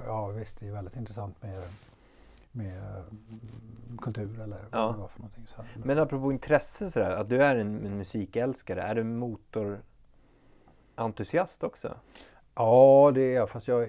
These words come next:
Speaker 1: jag hinner inte pyssla med det någonting egentligen, men jag tycker att det är, jag ty-, och det var det, så jag kom in på det, jag tyckte det var jättekul.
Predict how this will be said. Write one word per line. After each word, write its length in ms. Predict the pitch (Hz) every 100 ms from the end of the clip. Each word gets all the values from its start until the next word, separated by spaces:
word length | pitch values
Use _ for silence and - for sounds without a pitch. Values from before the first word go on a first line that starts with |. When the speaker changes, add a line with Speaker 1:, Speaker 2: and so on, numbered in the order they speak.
| -
Speaker 1:
jag 140 | 110 110
hinner 220 | 110 123 120
inte 140 | 110
pyssla 360 | - 107 - 117
med 140 | 110
det 140 | 101
någonting 500 | 98 101 101 107 104 - -
egentligen, 480 | 120 101 - 110
men 100 | 107
jag 260 | 110 107 104
tycker 280 | - 107 101
att 60 |
det 180 | 104 104
är, 40 | 107
jag 220 | 117 104
ty-, 120 | 117 -
och 80 | 117
det 60 |
var 120 | 113
det, 120 | 104 104
så 160 | 123
jag 120 | 120
kom 140 | - 98
in 200 | 117 120
på 80 | 87
det, 60 |
jag 60 | 82
tyckte 160 | -
det 60 | -
var 60 | 90
jättekul. 540 | 87 - - 98